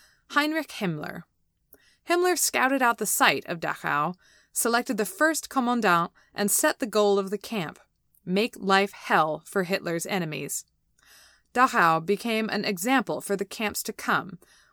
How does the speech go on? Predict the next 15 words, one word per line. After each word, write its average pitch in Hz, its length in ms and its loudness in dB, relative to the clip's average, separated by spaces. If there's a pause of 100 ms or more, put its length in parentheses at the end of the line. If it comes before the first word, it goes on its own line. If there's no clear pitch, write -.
(140)
almost 311 340 2
a 202 80 4
sort 226 300 2
of 190 80 -4
franchise 214 760 0
model 151 360 0
to - 140 -4
be 196 100 -2
copied 214 480 -4
and 220 120 -2
pasted 196 460 0
across 196 420 -2
the 180 140 -4
Third 170 300 -2
Reich. 160 360 -6